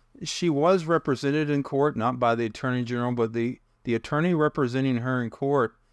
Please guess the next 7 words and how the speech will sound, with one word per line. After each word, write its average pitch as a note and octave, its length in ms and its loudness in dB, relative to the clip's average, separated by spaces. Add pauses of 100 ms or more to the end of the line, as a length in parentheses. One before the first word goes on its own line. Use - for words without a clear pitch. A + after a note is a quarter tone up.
(540)
basically C#3 540 2
just B2+ 360 -4
talked C#3+ 340 0
about, A#2 460 2 (520)
"Oh, C3+ 220 4
well, A#2 440 2 (920)
policy C3 880 2